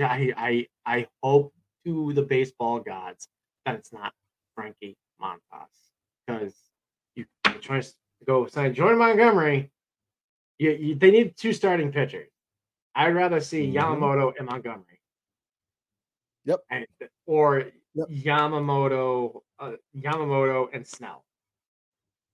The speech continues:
Speaker 1: If you can't
Speaker 2: It would
Speaker 1: get
Speaker 2: be nice to have Montgomery come
Speaker 1: Yamamoto,
Speaker 2: back.
Speaker 1: it,
Speaker 2: It,
Speaker 1: Snell,
Speaker 2: it, it would be a
Speaker 1: Montgomery
Speaker 2: nice,
Speaker 1: would
Speaker 2: like,
Speaker 1: be a
Speaker 2: re-, return,
Speaker 1: perfect
Speaker 2: returning home.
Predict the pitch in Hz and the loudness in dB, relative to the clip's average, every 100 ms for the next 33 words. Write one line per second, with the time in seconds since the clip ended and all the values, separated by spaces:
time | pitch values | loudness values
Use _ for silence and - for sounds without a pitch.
0 | _ _ _ _ _ _ 123 - - 185 | _ _ _ _ _ _ -12 -10 -6 -4
1 | 143 190 180 156 135 117 135 139 143 143 | 4 6 8 6 2 -2 -2 0 0 2
2 | 139 135 135 - 151 - - 151 160 180 | 2 0 -2 -4 -8 -10 -8 -2 2 4
3 | 170 180 180 170 156 160 151 135 135 - | 6 6 8 6 4 4 4 4 2 0
4 | 147 143 139 151 147 135 143 - 160 156 | 0 -2 0 0 0 -2 -6 0 0 0
5 | 135 139 127 | -2 -2 -4